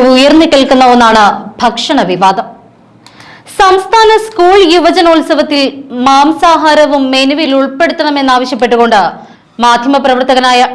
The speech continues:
ഡോക്ടർ അരുൺകുമാറാണ് ഭക്ഷണ വിവാദം ആദ്യം കത്തിച്ചുവിട്ടത്. ഇത് മനുഷ്യരെ തമ്മിലടിപ്പിക്കുന്ന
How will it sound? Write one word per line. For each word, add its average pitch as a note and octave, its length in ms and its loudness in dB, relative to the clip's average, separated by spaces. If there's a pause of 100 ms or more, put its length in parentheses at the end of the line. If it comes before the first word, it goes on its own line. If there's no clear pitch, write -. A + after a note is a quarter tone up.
(140)
ഡോക്ടർ C4 300 0 (260)
അരുൺകുമാറാണ് D4+ 880 0 (640)
ഭക്ഷണ B3+ 340 -4 (100)
വിവാദം C4 380 -2 (300)
ആദ്യം C4+ 280 -4 (140)
കത്തിച്ചുവിട്ടത്. G3 680 -10 (960)
ഇത് G#3 120 -2 (280)
മനുഷ്യരെ C4+ 440 -4 (120)
തമ്മിലടിപ്പിക്കുന്ന C#4 720 -2